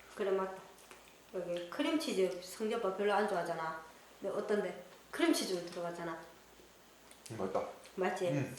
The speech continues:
Speaker 1: 그렇지. 오레오 들어가니까 믿고 먹네. <laughs>
Speaker 2: 약간 투게더보다
Speaker 1: 응.
Speaker 2: 식감이, 투게더
Speaker 1: 응.
Speaker 2: 아이스크림이잖아.
Speaker 1: 응.
Speaker 2: 이건 생크림이라서 그런데
Speaker 1: 응.
Speaker 2: 국수 맛있다.
Speaker 1: 음.
Speaker 2: 약간
Speaker 1: 자.
Speaker 2: 그런 맛이 나네.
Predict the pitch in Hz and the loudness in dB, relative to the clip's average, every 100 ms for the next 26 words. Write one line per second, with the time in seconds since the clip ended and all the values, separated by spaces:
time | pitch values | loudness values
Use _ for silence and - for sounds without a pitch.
0 | - 202 208 - - - - - - - | -10 -10 -10 -12 -16 -18 -20 -20 -20 -20
1 | - - 208 262 359 247 214 208 202 196 | -20 0 8 10 12 10 8 8 8 6
2 | 185 185 - - 208 285 294 247 220 220 | 2 0 -2 -8 4 6 8 8 8 8
3 | 190 - - - - - 370 - 381 359 | 6 2 -4 -4 0 4 4 8 8 8
4 | 320 - - - 403 392 - - - - | 4 2 -4 -2 4 4 2 -6 -12 -16
5 | - - - - - 127 - 170 190 135 | -16 -18 -16 -10 -6 -4 6 12 12 12
6 | 110 95 87 - - 220 208 - - - | 12 12 12 6 0 2 2 0 -8 -16
7 | - - - - - - - - - 139 | -20 -20 -20 -20 -20 -16 -10 -2 6 6
8 | 107 95 90 - 101 - 90 - 135 120 | 6 2 0 2 8 10 10 6 2 2
9 | 90 85 - - - - - - - 190 | 2 0 -4 -10 -20 -20 -20 -20 -6 0
10 | 190 185 - - 117 - 92 117 120 95 | 0 0 -4 -4 -4 -4 -4 2 4 4
11 | 92 92 87 87 85 - - 220 208 - | 2 0 2 2 0 -4 -14 -8 -6 -8
12 | - - - - - - - - - - | -14 -20 -18 -14 -6 -4 -4 -6 -6 -6
13 | 196 196 196 202 202 - - - 101 - | -6 -4 -2 -2 -2 -4 -8 -4 -2 2
14 | 156 - 98 92 87 85 | 6 6 4 0 -4 -6